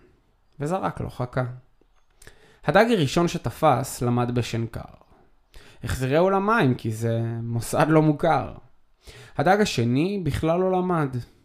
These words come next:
החזירהו למים, הוא לא מספיק מיוחד. הדג השלישי עבד המון והיה לו חוש של יזם.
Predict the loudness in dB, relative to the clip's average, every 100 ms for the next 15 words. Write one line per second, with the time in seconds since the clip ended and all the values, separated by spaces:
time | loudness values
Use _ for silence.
0 | _ _ -20 -18 -12 -8 -6 -2 2 4
1 | 2 0 -2 -6 -8 -2 0 0 -2 -4
2 | -6 -6 -8 -8 -8 -12 -8 0 0 0
3 | -12 -20 -20 _ _ _ _ -20 -20 -20
4 | -6 2 4 4 4 0 -2 -2 0 2
5 | 0 2 2 4 4 4 4 2 2 2
6 | 0 2 0 0 -2 -4 -6 0 2 2
7 | 0 -2 -4 -4